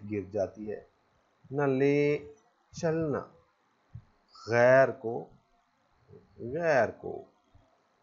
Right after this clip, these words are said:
तो इस तरीके से, अ, इस आहंग जो है उसकी भी तख्ती की गई। अ, एक और बड़ी अहम बात बताता चलूँ कि ये आखिरी दो आहंग जो हैं, इन, इनका भी इज्तमा जायज़ है।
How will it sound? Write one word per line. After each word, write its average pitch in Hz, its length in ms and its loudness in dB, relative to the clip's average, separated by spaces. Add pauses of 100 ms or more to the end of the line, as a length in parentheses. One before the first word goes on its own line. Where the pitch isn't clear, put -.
(140)
तो - 160 -6
इस 202 180 -4
तरीके 127 380 0
से, 170 380 0 (560)
अ, 123 120 0 (100)
इस 175 260 -6
आहंग 123 500 2
जो 117 140 2
है 127 220 4
उसकी 143 260 -2
भी 147 100 -2
तख्ती 147 420 -8
की 170 200 -14
गई। 196 220 0 (580)
अ, 151 400 6 (380)
एक 160 140 -4
और 190 160 4
बड़ी 190 200 2
अहम 190 180 -2
बात 175 180 10
बताता 160 440 4
चलूँ 165 380 -4
कि 165 80 -4
ये 151 300 -4
आखिरी 139 420 4
दो 131 360 -2
आहंग 120 320 -6
जो 107 260 -8
हैं, 120 200 -6 (800)
इन, 165 420 -2
इनका 160 340 4
भी 151 140 0
इज्तमा 117 720 -2
जायज़ 104 480 0
है। 117 400 -4